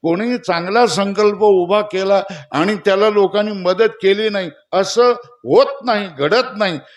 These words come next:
एखादाच अपवाद असेल, कुठे आपलाच दोष असेल किंवा राजकीय परिस्थिती विपरीत असेल, तरच अपयशी होतो. पण सर्वसाधारणपणे दटून बसणारा माणूस जो प्रामाणिक असेल,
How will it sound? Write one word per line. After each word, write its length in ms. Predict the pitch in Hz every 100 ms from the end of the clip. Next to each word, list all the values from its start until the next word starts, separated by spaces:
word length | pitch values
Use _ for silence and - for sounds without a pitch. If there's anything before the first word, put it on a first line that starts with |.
| _
एखादाच 480 | 165 175 240 262 262
अपवाद 440 | 247 185 - 247 240
असेल, 320 | 202 196 170
कुठे 280 | - 185 220
आपलाच 520 | 196 180 - 262 233
दोष 380 | 165 214 233 208
असेल 320 | 190 190 151 - - -
किंवा 260 | 185 214 202
राजकीय 520 | 180 180 202 240 254
परिस्थिती 560 | 226 220 214 226 214
विपरीत 500 | 226 196 185 233 262
असेल, 280 | 220 - 147 117 - _ _
तरच 320 | 190 240 269 269 -
अपयशी 600 | 175 226 220 208 151 208
होतो. 400 | 180 175 190 220 220 - _ _
पण 140 | 214
सर्वसाधारणपणे 1160 | 214 175 165 208 208 208 208 220 208 185 190 175 165 _ _ -
दटून 480 | 131 160 160 262 262
बसणारा 500 | 226 208 208 202 196
माणूस 520 | 175 170 185 226 165 - _ _ _ -
जो 440 | 131 160 214 143 - -
प्रामाणिक 480 | 156 147 175 226 247
असेल, 320 | 214 - 165